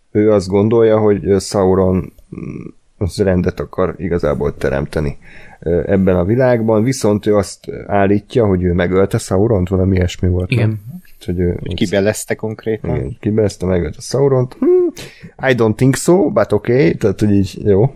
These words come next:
Speaker 1: oké, nyugodtan. Nem tudom, hogy ő hazudik, vagy tényleg elhiszi, szerintem inkább tényleg elhiszi, hogy, hogy, hogy ez megtörtént. Ö, illetve még szóba kerül az Unseen World, ami az a világ, amit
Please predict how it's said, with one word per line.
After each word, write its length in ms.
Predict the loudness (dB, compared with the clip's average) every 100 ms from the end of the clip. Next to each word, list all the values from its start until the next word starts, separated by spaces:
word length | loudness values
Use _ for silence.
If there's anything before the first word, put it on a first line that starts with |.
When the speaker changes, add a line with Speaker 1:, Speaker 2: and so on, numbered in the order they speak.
| -8
Speaker 1:
oké, 180 | -6 0
nyugodtan. 560 | 2 2 2 0 0 -2 -12 -10
Nem 100 | -2
tudom, 180 | 0 2
hogy 120 | 2
ő 60 | 2
hazudik, 560 | 0 0 0 2 0 0
vagy 140 | -2
tényleg 280 | 2 2 4
elhiszi, 320 | 2 0 -2
szerintem 440 | 0 0 0 -2 -2
inkább 280 | -2 -2 0
tényleg 300 | 0 2 2
elhiszi, 420 | 2 2 0 0
hogy, 300 | 2 0 -2
hogy, 320 | -2 -2 -4 -10 -8
hogy 160 | -4 -2
ez 100 | -2
megtörtént. 720 | -4 0 -2 0 0 0 -4 -16 -20 -20 -18 -18 -18 -20 -20 -20 -8
Ö, 340 | 2 4 6 4 -2 _
illetve 580 | -2 2 2 2 2 2 0
még 160 | -2 -2
szóba 320 | 0 0 2
kerül 280 | 2 4 4
az 140 | 2 -2
Unseen 560 | 0 0 -2 -2 0
World, 480 | 2 2 4 2 0 -10 -16 -20 -12
ami 600 | -2 2 4 4 4 0 -8 -20 -4
az 200 | -2 0
a 60 |
világ, 460 | 2 2 4 2 2
amit 460 | 2 2 0 -2